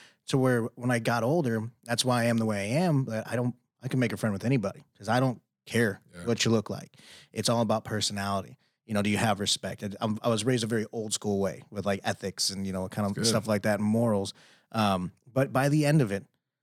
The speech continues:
Speaker 1: what are we? You know, ashes to ashes, dust to dust. We're all bones by the end of it. What color do you bleed?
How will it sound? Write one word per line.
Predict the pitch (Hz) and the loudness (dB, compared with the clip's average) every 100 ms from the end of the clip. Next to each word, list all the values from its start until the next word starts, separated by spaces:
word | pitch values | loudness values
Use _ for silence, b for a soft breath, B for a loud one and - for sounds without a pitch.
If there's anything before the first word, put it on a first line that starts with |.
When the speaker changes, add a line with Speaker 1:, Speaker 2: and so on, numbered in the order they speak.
| _ _ _ _ | _ _ _ _
Speaker 1:
what | 127 123 | 0 4
are | 113 | 4
we? | 101 101 - _ _ _ - | 2 -4 -8 _ _ _ -8
You | 104 | -4
know, | 98 101 _ _ _ _ - | -4 -6 _ _ _ _ -4
ashes | 110 110 107 | 0 2 2
to | 113 | 2
ashes, | 113 101 107 107 | 4 2 2 2
dust | 110 - | 2 2
to | 107 | 2
dust. | 110 104 | 4 4
We're | 113 | 4
all | 120 117 | 4 4
bones | 113 117 113 104 104 | 4 4 4 0 0
by | 107 | 2
the | 107 | 2
end | 104 | 2
of | 101 | 0
it. | |
What | 110 107 | 0 0
color | 127 117 | 2 0
do | 110 | 0
you | 107 110 | -2 -2
bleed? | 98 92 | -2 -4